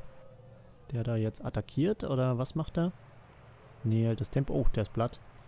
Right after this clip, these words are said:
Die sind alle platt.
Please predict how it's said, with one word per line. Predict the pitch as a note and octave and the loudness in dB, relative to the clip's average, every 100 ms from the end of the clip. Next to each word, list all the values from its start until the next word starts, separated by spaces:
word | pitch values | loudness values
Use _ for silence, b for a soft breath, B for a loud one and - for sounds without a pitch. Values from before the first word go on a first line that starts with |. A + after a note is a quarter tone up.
| - - - - - - - - - - - - - - - - - - - - - - - - - - - - - | -20 -20 -20 -20 -20 -20 -20 -20 -20 -20 -20 -20 -20 -20 -20 -18 -18 -16 -18 -18 -20 -20 -20 -20 -20 -20 -20 -18 -8
Die | A#2+ | -4
sind | G#2+ F#2+ | -2 0
alle | G#2 C3 | 0 2
platt. | A2 G#2 - | 2 0 0